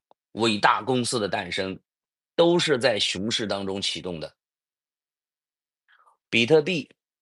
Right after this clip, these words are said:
是在金融危机之后，零八年金融危机，零九年诞生的。以太坊是在一五年冷冷清清中爆发的。币安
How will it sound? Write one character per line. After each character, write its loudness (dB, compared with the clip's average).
是 -2
在 4
金 2
融 0
危 2
机 -4
之 -4
后， 2
零 -4
八 4
年 -2
金 -2
融 -2
危 2
机， -4
零 -2
九 -4
年 -10
诞 -6
生 -4
的。 -6
以 0
太 4
坊 -4
是 -2
在 4
一 -4
五 -2
年 -2
冷 2
冷 0
清 -4
清 -4
中 -2
爆 0
发 -6
的。 -16
币 0
安 -4